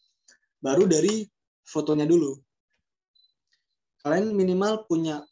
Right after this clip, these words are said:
foto yang dari fotonya itu sendiri, itu udah bagus. Dari foto itu sendiri udah bagus, dari segi warnanya,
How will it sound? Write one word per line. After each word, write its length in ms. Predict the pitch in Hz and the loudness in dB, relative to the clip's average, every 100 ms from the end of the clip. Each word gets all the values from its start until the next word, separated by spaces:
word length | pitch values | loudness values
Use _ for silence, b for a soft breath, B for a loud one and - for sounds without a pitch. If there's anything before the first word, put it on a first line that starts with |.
| _ | _
foto 640 | - 160 156 - 190 196 _ - | -6 -4 -2 0 -2 -2 _ -4
yang 400 | 160 160 160 180 | -2 -2 -8 -2
dari 240 | 151 160 | 0 0
fotonya 480 | 160 165 170 170 175 | 0 0 2 2 0
itu 80 | 208 | 0
sendiri, 320 | 214 190 196 | -2 -4 -4
itu 80 | 226 | -2
udah 240 | 160 139 | 0 -2
bagus. 400 | 135 120 - _ _ _ _ _ _ _ | -4 -10 -12 _ _ _ _ _ _ _
Dari 160 | 147 147 | -6 -4
foto 160 | 165 170 | -4 -4
itu 240 | 175 226 208 214 | -4 -4 -4 -4
sendiri 240 | - 220 | -2 0
udah 160 | 185 143 | 0 -2
bagus, 320 | 135 127 - | -4 -6 -8
dari 160 | 135 | -8
segi 240 | 131 135 135 | -8 -6 -2
warnanya, 640 | 131 127 143 175 147 139 | -2 -2 -2 -2 -2 -6